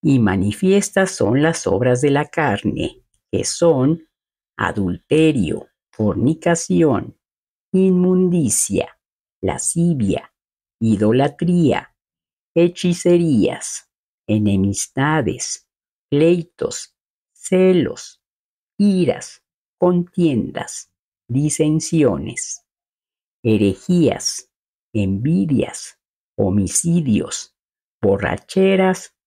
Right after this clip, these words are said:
orgías, y cosas semejantes a estas, acerca de las cuales os amonesto, como ya os lo he dicho antes, que los que practican tales cosas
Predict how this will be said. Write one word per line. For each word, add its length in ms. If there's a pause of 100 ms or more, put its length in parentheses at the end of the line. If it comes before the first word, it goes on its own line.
(180)
orgías, 1040 (800)
y 160
cosas 480
semejantes 800
a 140
estas, 720 (560)
acerca 560
de 120
las 220
cuales 560
os 220
amonesto, 960 (280)
como 420
ya 260
os 260
lo 180
he 100
dicho 440
antes, 720 (520)
que 100
los 220
que 140
practican 840
tales 440
cosas 720